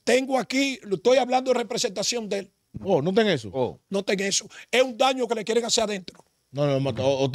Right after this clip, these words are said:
Speaker 2: o, no están mareando.
Speaker 1: No, un daño adentro para que lo quiten del cargo.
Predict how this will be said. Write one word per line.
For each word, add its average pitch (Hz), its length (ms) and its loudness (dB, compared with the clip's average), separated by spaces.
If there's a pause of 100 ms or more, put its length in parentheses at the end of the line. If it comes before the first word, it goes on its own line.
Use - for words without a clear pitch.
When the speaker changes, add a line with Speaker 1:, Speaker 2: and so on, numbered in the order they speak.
(140)
Speaker 2:
o, 147 60 2
no 160 80 2
están 190 180 2
mareando. 151 520 2
Speaker 1:
No, 220 220 2 (380)
un 262 220 -8
daño 285 340 2
adentro 262 460 4
para 220 120 0
que 233 60 -2
lo 226 100 0
quiten 254 260 0
del 247 140 2
cargo. 208 280 0